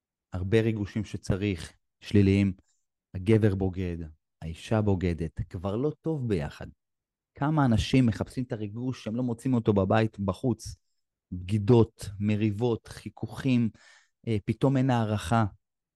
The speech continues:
פתאום משקרים אחד לשני. כמה אנשים משקרים אחד לשני? אפילו שקרים קטנים. זה מתחיל משקרים קטנים.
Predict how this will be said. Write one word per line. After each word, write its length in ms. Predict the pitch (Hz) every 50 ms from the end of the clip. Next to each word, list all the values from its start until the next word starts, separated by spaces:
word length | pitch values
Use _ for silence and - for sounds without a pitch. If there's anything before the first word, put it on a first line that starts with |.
| _ _ _ -
פתאום 280 | 107 101 - 139 135
משקרים 800 | 135 - - - - 117 - - - 123 117 131 151 165 165 143
אחד 200 | 110 - 95 95
לשני. 340 | 87 80 - - 73 76 -
כמה 260 | - - - - - 208
אנשים 380 | - - - - - 151 143
משקרים 540 | 135 - - 131 - - - 110 113 110 101
אחד 220 | 90 - - -
לשני? 340 | 71 - - - - - - - _ _ _ _ _ _ _ _ _ _ _ _
אפילו 200 | - 156 151 139
שקרים 400 | - - - 120 107 120 135 123
קטנים. 440 | - - 104 101 107 120 113 87 78 - _ _ _ _ _ _ _ _ _ -
זה 60 | 90
מתחיל 260 | 90 87 - - 160
משקרים 400 | 185 165 - - - 82 80 87
קטנים. 320 | 85 - - 73 69 67